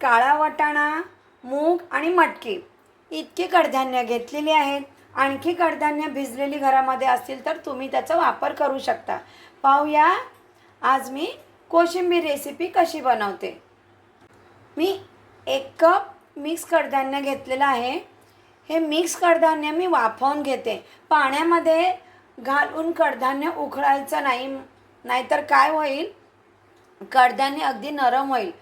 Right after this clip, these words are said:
चाळणीमध्ये वाफवून घेते कडधान्य. वाफवून घेतलेली मिक्स कडधान्य,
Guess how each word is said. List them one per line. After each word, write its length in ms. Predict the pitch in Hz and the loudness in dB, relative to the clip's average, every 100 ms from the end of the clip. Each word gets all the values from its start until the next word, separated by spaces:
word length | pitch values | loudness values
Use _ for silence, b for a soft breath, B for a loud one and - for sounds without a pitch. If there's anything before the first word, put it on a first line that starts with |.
| b b - | b b 2
चाळणीमध्ये 720 | 302 254 269 330 320 302 381 | 4 4 2 2 2 2 2
वाफवून 520 | 349 254 240 262 269 | 4 2 0 -2 0
घेते 280 | 254 240 233 | -4 -4 -2
कडधान्य. 560 | 233 214 208 196 185 175 - _ _ _ _ _ - | 0 0 0 -4 -6 -10 -14 _ _ _ _ _ -4
वाफवून 640 | 233 226 220 - 254 262 277 | 4 4 4 0 -4 -2 -2
घेतलेली 560 | 254 - 240 240 262 | -4 -4 -4 -4 -2
मिक्स 320 | 311 269 269 - | -4 -4 -6 -2
कडधान्य, 640 | 262 220 202 208 202 208 | 2 2 2 -2 -2 -4